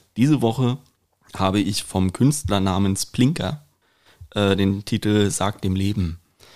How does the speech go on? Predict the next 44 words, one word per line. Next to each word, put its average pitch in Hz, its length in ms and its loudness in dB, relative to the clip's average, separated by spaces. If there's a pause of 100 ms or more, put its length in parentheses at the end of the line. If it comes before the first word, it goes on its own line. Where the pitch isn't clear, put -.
(360)
Und 101 80 -6
das 90 100 0
ist 95 160 -2
eigentlich 101 380 0
so 101 160 0
ein, 101 400 0 (120)
also 110 200 2
es 127 60 2
ist 127 60 -2
so 131 120 6
ein, 120 80 6
so 113 80 0
ein 113 80 4
schönes, 123 240 0
gute 117 160 -4
Lau-, 104 220 0
auch 113 140 -4
so 127 80 0
ein 117 40 2
gute 107 180 -2
Laune-Lied, 110 540 0 (160)
von 107 160 -4
wegen, 104 240 0
also 101 220 -4
so 95 80 -4
Aufbruchstimmung 104 680 -4
hier, 98 220 -4
Sag 101 220 -6
dem 98 140 -6
Leben, 98 260 -4
ich 92 100 -12
komm's 98 260 -8
holen 110 300 -2
und 95 320 -6 (720)
jetzt - 100 -20
geht's - 160 -8
aufwärts 95 480 -4
und - 80 -8
alles 92 260 -10
Mögliche. 92 460 -4
Also 107 180 -4
es 117 140 -6
ist, - 360 -4
ähm, 110 640 0